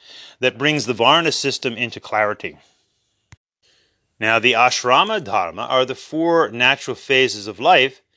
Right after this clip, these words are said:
that most all go through. First, we are the student, brahmacharya, brahmachari. This is the student stage and also the stage of celibacy.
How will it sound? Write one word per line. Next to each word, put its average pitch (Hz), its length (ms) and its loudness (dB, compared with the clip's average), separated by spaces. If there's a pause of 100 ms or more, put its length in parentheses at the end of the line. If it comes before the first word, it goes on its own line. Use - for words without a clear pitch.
(380)
that 135 180 -4
most 143 400 -2
all 139 360 6
go 113 180 -2
through. 110 400 -6 (580)
First, 113 400 0
we 127 120 0
are 123 180 4
the 131 80 -8
student, 135 520 -4 (120)
brahmacharya, - 580 -4 (540)
brahmachari. 82 600 -8 (1040)
This - 160 -10
is 104 100 -10
the 107 80 -6
student 196 400 2
stage 139 420 4
and 135 100 -10
also 135 300 -2
the 135 100 -14
stage 120 440 -2
of 120 100 -12
celibacy. 123 640 -4